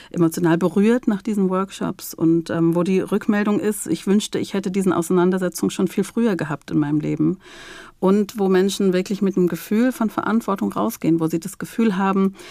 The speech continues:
und auch, äh, formulieren und sagen, Mensch, ich möchte jetzt mich so oft es geht bewusst dafür entscheiden, hinzuschauen, zuzuhören, noch dieses Buch zu lesen und noch dieses Gespräch zu führen und aktiv das weiterzuführen.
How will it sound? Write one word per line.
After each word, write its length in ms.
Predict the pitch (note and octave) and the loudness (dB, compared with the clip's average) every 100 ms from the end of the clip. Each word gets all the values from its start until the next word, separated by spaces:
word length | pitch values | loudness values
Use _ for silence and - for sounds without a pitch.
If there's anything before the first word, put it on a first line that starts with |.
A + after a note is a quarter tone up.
| - - | -16 -2
und 240 | E3+ - | -2 0
auch, 220 | E3+ - | -6 -4
äh, 140 | E3+ C#3 | -8 -8
formulieren 680 | E3 F#3 F3+ E3+ G3 G#3+ | -4 2 4 4 4 4
und 80 | G3 | 4
sagen, 420 | F#3 F#3 F#3 F#3+ - | 2 0 2 2 0
Mensch, 400 | - F3+ F#3 F3+ - _ - | 0 2 2 0 -8 _ -2
ich 420 | G#3+ A3 - - | 0 0 -6 -4
möchte 420 | F#3 F#3 G#3 - | 2 2 0 -2
jetzt 420 | F#3+ F#3 F3+ - | -2 0 -2 -2
mich 200 | - F3 | 0 0
so 120 | - - - | -2 -6 -2
oft 300 | G#3 - - | -2 -2 -6
es 180 | G#3 - | -8 -2
geht 380 | F#3 F#3 - - | -2 -2 -6 -8
bewusst 500 | E3 E3+ F3+ G#3 - | -2 0 2 0 -2
dafür 280 | F#3+ - F#3 | -6 -2 -2
entscheiden, 500 | F3+ - F3+ E3 E3 | -2 -2 -2 0 0
hinzuschauen, 840 | E3 G#3 - F#3 - E3 D#3 E3 - - - - - | 0 0 -2 -6 -2 0 0 0 -4 -16 -20 -20 -12
zuzuhören, 1000 | - - G3+ - F3+ F3+ D#3+ D#3+ D#3+ E3+ - - _ | -6 -4 -2 -2 0 2 4 4 2 0 -6 -20 _
noch 220 | G3 F#3+ - | -2 -2 -4
dieses 360 | - G#3+ F#3+ | -2 -2 -2
Buch 200 | - F#3 | -4 -6
zu 140 | - F3 | -4 -2
lesen 300 | F3 F3 E3+ | 0 2 2
und 200 | F3+ - | 0 0
noch 280 | F3 F#3 - - | -2 -2 -2 0
dieses 280 | G#3 F3+ | 0 0
Gespräch 440 | E3+ E3 - E3+ E3 | -2 -4 -2 -2 -2
zu 100 | - | -8
führen 300 | - E3+ E3+ | -8 -2 2
und 100 | E3 | 2
aktiv 640 | E3+ F3 - - A3 G#3 - | -2 -8 -10 -4 0 0 -4
das 180 | - - | -8 -2
weiterzuführen. 920 | E3 E3 E3+ - - - - - D#3+ | 0 0 -4 -10 -12 -10 -6 -4 -6